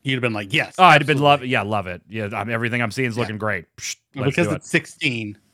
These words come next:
Speaker 2: Because,
Speaker 1: Yeah.
Speaker 2: and that's why it's very
Speaker 1: It's
Speaker 2: specific. Final Fantasy sixteen, name, number, and all. Nope. I got, I got a break.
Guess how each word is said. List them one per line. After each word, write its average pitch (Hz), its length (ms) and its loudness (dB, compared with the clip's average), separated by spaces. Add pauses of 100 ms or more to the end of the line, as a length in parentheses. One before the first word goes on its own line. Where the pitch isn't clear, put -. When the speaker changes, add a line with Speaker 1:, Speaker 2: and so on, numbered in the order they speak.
(240)
Speaker 2:
Because, 127 460 0
Speaker 1:
Yeah. 117 80 -2
Speaker 2:
and 117 100 -4
that's 117 220 0
why 135 160 0
it's - 80 0
very 143 180 0
Speaker 1:
It's 160 60 -2
Speaker 2:
specific. 175 560 -2
Final 135 380 -2
Fantasy 151 460 -8
sixteen, 151 600 -8
name, 151 420 -6
number, 160 420 -4
and 135 200 -6
all. 127 420 -2 (640)
Nope. 120 240 0 (600)
I 117 100 -2
got, 123 200 -2
I 113 80 -10
got 120 140 -2
a 110 40 -6
break. 107 360 -2